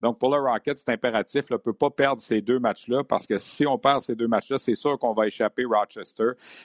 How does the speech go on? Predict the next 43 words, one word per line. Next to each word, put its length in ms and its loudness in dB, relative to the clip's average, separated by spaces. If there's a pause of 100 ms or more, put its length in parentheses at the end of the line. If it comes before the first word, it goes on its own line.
(140)
Déjà 320 2
que 100 -2
Utica 720 2
et 40 -4
Syracuse 720 0
et 80 2
Toronto 540 0
sont 220 0
déjà 360 0
un 120 -2
peu 260 2
détachés, 720 -2 (360)
euh, 420 2
ont 120 -2
déjà 260 2
peut-être 420 -2
un 120 -2
pied 240 -2
un 140 0
peu 160 0
en 80 0
séries 260 0
éliminatoires. 640 0
Alors, 380 0 (240)
pour 140 2
le 140 2
Rocket, 480 -2
là, 80 2
il 160 -10
faudrait, 460 0
euh, 40 -4
pratiquement 500 -2
balayer 600 0
ces 180 0
deux 160 2
matchs-là 380 2
contre 300 -4
Rochester 640 0
en 100 0
temps 200 0
réglementaire, 640 0
s'approcher 600 -2
à 120 0